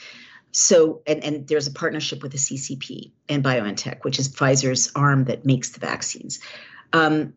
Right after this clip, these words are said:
interestingly, Pfizer has a facility in Wuhan, uh, and they raced to create this,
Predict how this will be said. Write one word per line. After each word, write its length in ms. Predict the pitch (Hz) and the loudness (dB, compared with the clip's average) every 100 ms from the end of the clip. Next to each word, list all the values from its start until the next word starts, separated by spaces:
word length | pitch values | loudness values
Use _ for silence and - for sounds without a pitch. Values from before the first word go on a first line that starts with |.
| - | 0
interestingly, 520 | 156 - 175 160 147 | 0 0 -2 0 -2
Pfizer 420 | - 151 143 143 | -2 0 2 0
has 260 | 143 139 139 | -2 -2 2
a 180 | 131 - | 0 0
facility 440 | - - 147 135 | -4 0 2 2
in 140 | 127 | 4
Wuhan, 460 | 135 147 135 - - - _ - - - - - | 4 4 4 0 -6 -16 _ -20 -20 -20 -20 -2
uh, 300 | 170 165 156 - | 2 4 4 4
and 140 | 151 | 4
they 100 | 151 | 4
raced 520 | 147 147 156 147 - | 2 4 4 2 -2
to 60 | 143 | -4
create 420 | 135 - 143 135 | -4 -4 -4 -2
this, 420 | 135 131 - - | -4 -4 -6 -10